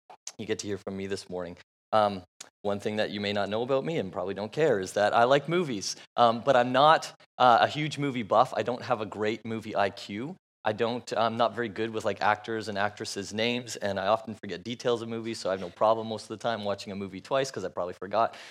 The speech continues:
um, how it ended anyways. But <clears throat> every once in a while, there's a movie that for some reason just kinda sticks with me and I never forget. And one of those movies for me, uh, is the movie Six-, The Sixth Sense.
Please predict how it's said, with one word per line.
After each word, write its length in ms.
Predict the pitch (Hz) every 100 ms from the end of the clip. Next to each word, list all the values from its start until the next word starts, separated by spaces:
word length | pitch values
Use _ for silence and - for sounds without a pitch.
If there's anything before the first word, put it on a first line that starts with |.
| -
um, 220 | 117 113 110
how 160 | 123
it 80 | 131
ended 240 | 143 151
anyways. 400 | 190 175 107 98 - - - -
But 260 | 151 - -
<clears throat> 360 | 226 185 175
every 240 | 160 202 247
once 280 | 185 175
in 60 | 185
a 40 |
while, 380 | 135 101 101 107
there's 440 | 113 120 123 120 - _ _ _
a 60 | 110
movie 480 | 127 147 147 143 139
that 380 | 110 107 -
for 80 | -
some 200 | - 139
reason 240 | 123 104 104
just 200 | 101 -
kinda 180 | 104
sticks 340 | 92 - 131 -
with 160 | 92
me 60 | -
and 100 | 92
I 40 |
never 180 | 92 110
forget. 240 | 107 98 -
And 160 | 104
one 240 | 123 196 214
of 140 | 147
those 260 | 139 147 123
movies 340 | 131 123 117
for 140 | -
me, 340 | 127 170 110 110 _ _ _ _ _ - 120
uh, 120 | 120
is 100 | 113
the 100 | 104
movie 360 | 113 123 120 113
Six-, 280 | - 131 -
The 140 | 110
Sixth 300 | - 120 -
Sense. 400 | 110 127 - -